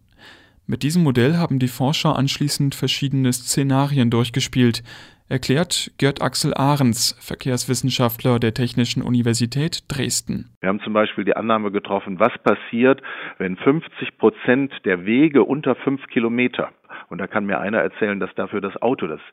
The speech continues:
Speaker 2: äh, schnellste und, äh, beste Verkehrsmittel ist.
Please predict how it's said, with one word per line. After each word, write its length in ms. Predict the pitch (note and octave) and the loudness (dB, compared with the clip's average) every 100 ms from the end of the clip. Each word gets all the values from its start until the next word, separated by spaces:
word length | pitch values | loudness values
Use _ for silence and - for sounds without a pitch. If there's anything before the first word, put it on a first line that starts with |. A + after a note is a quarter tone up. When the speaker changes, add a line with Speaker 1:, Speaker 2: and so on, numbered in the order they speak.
| - - - | -20 -14 -6
Speaker 2:
äh, 120 | F2 | -4
schnellste 520 | - F2+ F2 - E2 | -4 -4 -6 -6 -8
und, 380 | - D#2+ D#2+ D#2+ | -6 -8 -12 -8
äh, 240 | D#2+ D2+ - | -8 -6 -6
beste 360 | - F2 - F#2 - | -4 -4 -4 -8 -8
Verkehrsmittel 640 | - - E2 - D#2 - | -12 -8 -8 -8 -16 -16
ist. 140 | - | -16